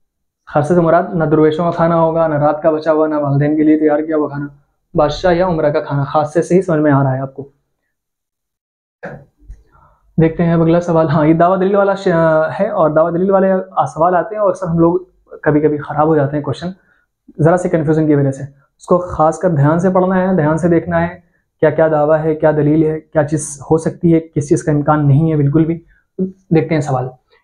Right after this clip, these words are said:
इकबाल उर्दू के अजीम शायर हैं, दावा बिल्कुल दुरुस्त है, ठीक है, और दलील क्या दे रहे हैं? इसलिए कि इन्होंने फ़ारसी में भी शायरी की, इसलिए लगाइए यहाँ पर, है ना, फौरन, इसलिए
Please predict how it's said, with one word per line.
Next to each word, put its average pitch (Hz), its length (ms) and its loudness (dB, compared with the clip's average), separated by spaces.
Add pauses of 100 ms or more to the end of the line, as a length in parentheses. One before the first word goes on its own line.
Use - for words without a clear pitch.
(100)
इकबाल 190 400 2
उर्दू 196 400 0
के 226 100 2
अजीम 180 300 0
शायर 143 300 0
हैं, 131 280 -4
दावा 160 240 2
बिल्कुल 170 300 0
दुरुस्त 135 320 -4
है, 131 60 -12 (540)
ठीक 196 120 2
है, 139 260 -4 (420)
और 147 280 2
दलील 185 240 2
क्या 208 120 2
दे 202 120 2
रहे 202 80 -2
हैं? 208 300 -10 (360)
इसलिए 233 400 2
कि 220 180 2 (360)
इन्होंने 202 480 2
फ़ारसी 180 420 0
में 208 120 4
भी 226 100 0
शायरी 151 360 0
की, 139 200 -4 (260)
इसलिए 196 260 2
लगाइए 160 300 2
यहाँ 139 160 0
पर, 143 100 -2
है - 360 -6
ना, 208 80 2
फौरन, 151 320 -4
इसलिए 175 400 2